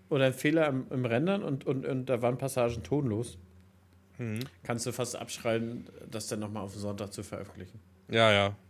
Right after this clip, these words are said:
Speaker 2: das ist so. Da musst du leider vertrösten dann. Ja, aber ich bin echt gespannt so. Ich spiele ja viel Shooter und, äh, guck ja dann auch auf die Latenz und da bin ich echt gespannt. Ich hab jetzt so eine, in Call of Duty so eine achtziger,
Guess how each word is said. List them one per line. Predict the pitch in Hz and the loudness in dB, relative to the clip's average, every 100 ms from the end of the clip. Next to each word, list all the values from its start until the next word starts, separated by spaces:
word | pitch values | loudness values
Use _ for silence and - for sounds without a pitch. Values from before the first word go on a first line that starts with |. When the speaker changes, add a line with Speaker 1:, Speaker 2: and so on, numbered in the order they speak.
| - | -6
Speaker 2:
das | 101 110 | -4 -4
ist | 92 | -4
so. | 101 95 _ _ _ _ _ - | -6 -8 _ _ _ _ _ -8
Da | 104 | -4
musst | 104 - | -2 0
du | 110 | 4
leider | 101 110 | 4 4
vertrösten | - 107 - 107 - - 92 | 0 -4 -2 -6 -6 -8 -8
dann. | 87 90 _ _ _ - _ - - | -8 -12 _ _ _ -20 _ -18 6
Ja, | 165 | 8
aber | 165 | 8
ich | - | 6
bin | 147 | 4
echt | 151 - | 2 2
gespannt | 190 - 165 175 | -4 0 0 0
so. | 110 95 - - - - | -4 -6 -6 -10 -10 -10
Ich | |
spiele | - 131 | 0 6
ja | 147 | 6
viel | - 127 | 6 0
Shooter | - 170 175 233 | 0 0 2 0
und, | 233 208 180 | 0 -4 2
äh, | 135 131 127 | 4 6 4
guck | - 165 | -2 4
ja | 180 | 6
dann | 147 139 | 6 4
auch | 117 - | 0 -2
auf | - | -4
die | 123 | 0
Latenz | 110 107 - 135 220 - | 0 0 0 0 0 -4
und | 170 147 | -6 -2
da | 143 | -2
bin | 151 | -2
ich | |
echt | 175 - | -6 -6
gespannt. | 175 - 156 | -10 -4 -2
Ich | |
hab | 151 147 | -2 -4
jetzt | - | -4
so | 143 | -4
eine, | 139 - - - | -4 -8 -14 -6
in | 127 | -4
Call | - 139 | 6 6
of | 139 | 6
Duty | - 151 | 2 0
so | 143 | 2
eine | 127 135 | 0 0
achtziger, | - - - 185 190 196 | -6 -6 -4 4 4 4